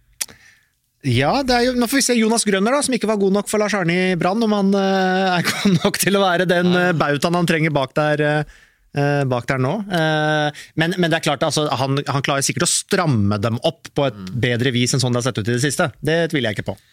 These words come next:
Speaker 2: Men, eh, men de har, de har inte haft till det tre fem två som har spelat nu, så har de inte heller haft kantspelare till att spela den typen spel heller. De har varit för svaka, enkelt grejt. Sen trean bak har ju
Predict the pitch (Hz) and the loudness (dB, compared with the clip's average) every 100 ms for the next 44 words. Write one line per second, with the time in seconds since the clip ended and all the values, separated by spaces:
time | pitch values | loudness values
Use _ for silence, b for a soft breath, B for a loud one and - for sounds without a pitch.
0 | b - 117 120 120 117 104 139 156 156 | b -4 -2 0 0 0 -2 -2 0 0
1 | 135 156 156 151 165 165 - 147 139 135 | 0 0 0 0 -2 -2 -2 0 0 0
2 | 143 139 139 160 165 135 135 123 - 131 | -2 -2 -2 0 0 0 -2 -2 -2 -2
3 | 143 127 127 120 117 135 131 120 117 113 | -2 -2 0 0 -2 -2 -2 -2 -4 -6
4 | - - 131 107 92 - 139 127 104 - | -8 -4 -2 -2 -2 -4 -2 -2 -4 -4
5 | 120 104 - - 95 92 98 98 98 - | -4 -4 -4 -4 -4 -4 -4 -2 -4 -4
6 | - 104 98 113 92 107 101 95 - 98 | -6 -4 -2 -2 -2 -2 -4 -6 -6 -4
7 | 104 104 - 82 98 92 87 90 82 101 | -4 -6 -6 -6 -6 -6 -6 -6 -6 -6
8 | 90 92 92 90 92 87 | -6 -6 -4 -4 -4 -6